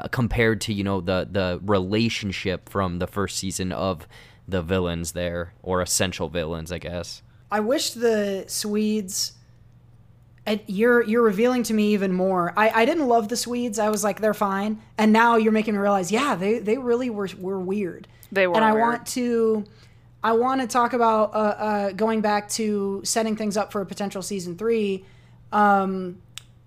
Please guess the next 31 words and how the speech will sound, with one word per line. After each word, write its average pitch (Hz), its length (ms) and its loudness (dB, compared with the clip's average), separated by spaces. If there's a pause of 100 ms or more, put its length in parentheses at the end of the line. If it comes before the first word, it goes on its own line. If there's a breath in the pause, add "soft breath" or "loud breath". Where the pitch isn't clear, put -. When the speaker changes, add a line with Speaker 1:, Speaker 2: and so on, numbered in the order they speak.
(580)
Speaker 2:
the, 208 680 -2
I 220 160 4
think 240 240 -2
a - 120 0
potential 220 560 -2
villain 185 500 -4
that 190 220 -4
we 185 100 -4
might 190 220 -2
have 185 160 -4
on 185 120 -2
our 180 80 -6
hands, 185 320 -6
in 208 120 -2
addition 220 340 -2
to 214 80 -4
the 185 60 -6
Sparrow 180 360 -4
Academy, 175 540 -6 (260 soft breath)
we 202 180 2
now 202 220 4
have 202 220 2
this 185 180 -4
kid 208 540 -4 (460 soft breath)
who 196 640 2
Vanya 196 380 2
has 175 280 -4
gifted 202 420 -2
him 185 220 -2
some 175 180 -4
powers. 175 640 0